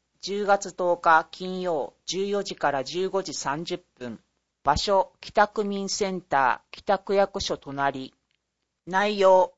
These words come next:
防犯功労者表彰。一日警察署長委嘱式、防犯教室。一日警察署長、関西テレビ放送、高橋まりえアナウンサー。問い合わせ、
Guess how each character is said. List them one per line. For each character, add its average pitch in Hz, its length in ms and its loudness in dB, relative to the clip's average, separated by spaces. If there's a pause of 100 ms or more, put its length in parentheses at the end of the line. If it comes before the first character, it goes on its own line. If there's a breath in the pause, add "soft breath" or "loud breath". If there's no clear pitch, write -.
防 220 200 4
犯 208 340 0
功 214 300 4
労 208 200 2
者 202 140 0
表 190 400 0
彰。 135 420 -2 (480)
一 180 180 -10
日 196 320 -4
警 190 260 2
察 185 280 2
署 185 180 -2
長 139 320 -2
委 - 60 -6
嘱 175 320 -4
式、 - 480 -6 (200)
防 180 240 4
犯 175 300 4
教 170 260 -2
室。 - 380 -8 (840)
一 - 240 -8
日 202 280 -4
警 196 280 2
察 196 280 0
署 196 160 -2
長、 139 440 -4 (140)
関 202 280 -2
西 202 300 4
テ 202 140 -2
レ 185 120 0
ビ 185 140 -4
放 180 280 0
送、 123 520 -6
高 196 380 4
橋 151 180 -6
ま 147 160 2
り 156 180 -2
え 143 160 -2
ア 147 100 -6
ナ 160 140 0
ウ 170 100 -2
ン 151 120 -6
サ - 420 -2
ー。 - 40 -20 (720)
問 196 240 -2
い 196 80 6
合 185 80 10
わ 180 140 8
せ、 170 380 0